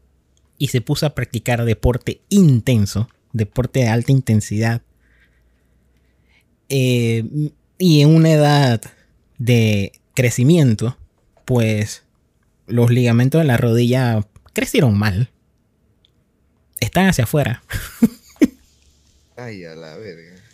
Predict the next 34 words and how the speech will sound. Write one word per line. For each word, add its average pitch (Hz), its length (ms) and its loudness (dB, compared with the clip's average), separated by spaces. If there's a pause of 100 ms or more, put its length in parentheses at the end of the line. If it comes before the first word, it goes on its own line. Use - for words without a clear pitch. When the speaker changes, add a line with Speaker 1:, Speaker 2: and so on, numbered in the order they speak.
(160)
Speaker 1:
Tengo 151 260 2
un 160 380 4
huevo 123 380 2
ahí 120 160 0
en 131 100 0
la 117 80 2
rodilla. 113 580 -2 (2000)
Entonces, 139 760 2
pues, 101 720 -4 (320)
eso 120 240 2
fue, 120 720 0 (160)
eso 151 220 0
ha 165 40 2
sido 147 220 0
como 120 220 2
lo 110 100 0
más 120 240 0
fuerte 131 260 -2
que 123 80 0
yo 117 60 0
he 110 40 -4
tenido. 120 380 0
Todavía 127 280 2
lo 143 100 2
tengo, 131 260 2
ahí 117 120 0
está. 117 380 -4 (340)
Porque 110 760 0
cuando 110 280 0
hablé 113 600 0
con 120 200 -2
el, 104 340 -2 (800)
el 104 380 -2
doctor, 127 460 -2